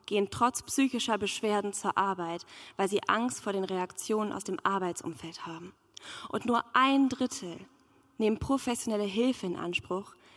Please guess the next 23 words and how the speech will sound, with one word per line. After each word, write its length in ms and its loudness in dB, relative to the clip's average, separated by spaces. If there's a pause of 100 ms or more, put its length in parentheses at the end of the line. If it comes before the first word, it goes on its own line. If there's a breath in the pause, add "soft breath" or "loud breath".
(160 loud breath)
weil 160 2
sie 100 0
gesellschaftliche 760 0
Stigmata 680 0
und 100 -4
Folgen 440 -2
fürchten. 560 -14 (1500 soft breath)
Und 80 -2
so 80 -4
ergeht's 400 -2
auch 180 -6
dir. 300 -10 (1200)
Irgendwann, 640 0 (460)
irgendwann 400 2
im 120 0
Sommer 400 -4 (540 soft breath)
wirst 180 -4
du 60 -2
einen 160 2
guten 280 -4
Therapeuten 600 -4
gefunden 520 -8
haben. 280 -12